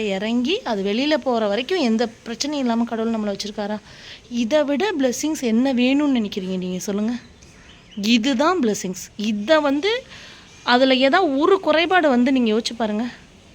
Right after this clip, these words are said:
அதுல ஏதாவது ஒரு சின்ன குறைபாடு வந்தா கூட நீங்க யோசிச்சு பாருங்க, எப்படி இருக்கும் லைஃப், எப்படி இருக்கும்னு நீங்க யோசிச்சு பாருங்க. அப்படி பார்க்கும்போது இல்லாத ஒண்ணை வந்து க-, கவலைப்படாம அப்படியே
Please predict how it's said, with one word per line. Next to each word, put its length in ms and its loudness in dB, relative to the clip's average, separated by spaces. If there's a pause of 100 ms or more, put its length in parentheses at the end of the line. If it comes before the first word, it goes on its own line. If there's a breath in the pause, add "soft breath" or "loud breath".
(320 loud breath)
அதுல 280 0
ஏதாவது 300 0 (100)
ஒரு 140 0 (140)
சின்ன 340 0
குறைபாடு 400 -2
வந்தா 240 0
கூட 200 -4 (120)
நீங்க 240 -2
யோசிச்சு 260 -2
பாருங்க, 240 -2
எப்படி 160 -2
இருக்கும் 280 -4
லைஃப், 200 -4 (140)
எப்படி 240 -2
இருக்கும்னு 360 0
நீங்க 140 0
யோசிச்சு 220 -8
பாருங்க. 180 -4 (680 loud breath)
அப்படி 220 -2 (120)
பார்க்கும்போது 500 2 (380)
இல்லாத 500 6 (160)
ஒண்ணை 200 4 (100)
வந்து 160 0 (160)
க-, 180 -2 (160)
கவலைப்படாம 540 0 (480 loud breath)
அப்படியே 260 4